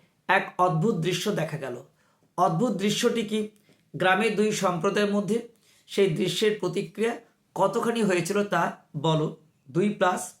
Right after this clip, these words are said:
তিন, এই কোশ্চেনটা সব থেকে ইম্পর্টেন্ট। এছাড়াও এখান থেকে যে প্রশ্ন আছে সেটা হচ্ছে,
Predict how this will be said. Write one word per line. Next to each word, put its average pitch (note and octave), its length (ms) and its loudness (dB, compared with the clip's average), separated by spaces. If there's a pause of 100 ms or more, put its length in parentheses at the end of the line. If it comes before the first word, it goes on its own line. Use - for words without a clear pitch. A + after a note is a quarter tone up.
(360)
তিন, F3 320 -2 (460)
এই F#3+ 100 0
কোশ্চেনটা F3 580 -4
সব D#3+ 220 -4
থেকে E3 200 -2
ইম্পর্টেন্ট। C#3+ 500 -6 (520)
এছাড়াও G#3 540 2 (420)
এখান A3 320 0
থেকে A#3 160 0
যে G#3 140 2
প্রশ্ন G3 340 -2
আছে F#3+ 240 -2
সেটা F3+ 340 0
হচ্ছে, C4 260 -4